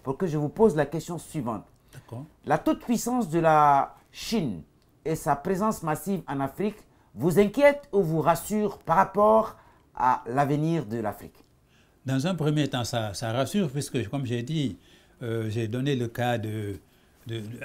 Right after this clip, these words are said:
Speaker 2: pour la Guinée, du, du barrage de Swapiti, derrière lequel la, la, le, l'État guinéen le, euh, court depuis plus de soixante ans. C'est les Chinois qui vont venir finalement le faire,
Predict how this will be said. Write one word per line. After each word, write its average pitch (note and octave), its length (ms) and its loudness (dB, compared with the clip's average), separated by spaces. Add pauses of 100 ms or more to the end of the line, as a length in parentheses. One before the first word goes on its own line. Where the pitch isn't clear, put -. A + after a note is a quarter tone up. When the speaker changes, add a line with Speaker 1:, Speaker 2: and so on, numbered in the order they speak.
(220)
Speaker 2:
pour A#2+ 140 -6
la A2+ 120 -4
Guinée, D3 360 0
du, A2 180 -6
du A2 80 -8
barrage B2 300 -2
de B2 80 -2
Swapiti, C3+ 520 -6
derrière B2 360 -4
lequel A2 520 -6 (440)
la, A2+ 180 -12
la, A2 140 -8
le, G#2+ 380 -10
l'État B2 340 -4
guinéen B2 360 -2
le, A2 160 -4
euh, G2+ 440 -12
court C#3 260 -6
depuis A#2 360 -6
plus C3 200 -8
de A2+ 100 -8
soixante B2+ 440 -8
ans. G3+ 160 -4 (400)
C'est - 120 -10
les A#2 120 -8
Chinois C#3+ 400 -2
qui A#2+ 100 -4
vont C3 160 -4
venir A#2+ 420 -8
finalement B2+ 480 -6
le G#2 140 -10
faire, G#3 320 -2